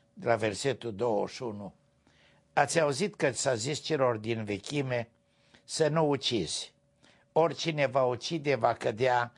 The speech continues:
sub pedeapsa judecății. Dar eu vă spun că oricine se mânie pe fratele său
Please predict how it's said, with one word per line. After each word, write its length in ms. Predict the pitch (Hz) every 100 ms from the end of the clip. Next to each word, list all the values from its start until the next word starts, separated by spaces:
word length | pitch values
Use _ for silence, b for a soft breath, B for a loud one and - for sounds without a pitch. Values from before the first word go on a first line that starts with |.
| b
sub 240 | - - 123
pedeapsa 520 | 127 117 117 - 120
judecății. 800 | 101 110 110 117 95 - - _ _ _ B B B
Dar 260 | 98 120
eu 220 | 117 120 117
vă 140 | 147
spun 420 | - - 175 190
că 240 | - 165 135 B B
oricine 760 | - 220 226 175 - 208 190 170
se 280 | - - 156
mânie 680 | 160 196 226 185 139 127 120
pe 180 | 117 127
fratele 520 | 120 151 - 120 107
său 420 | - 120 156 185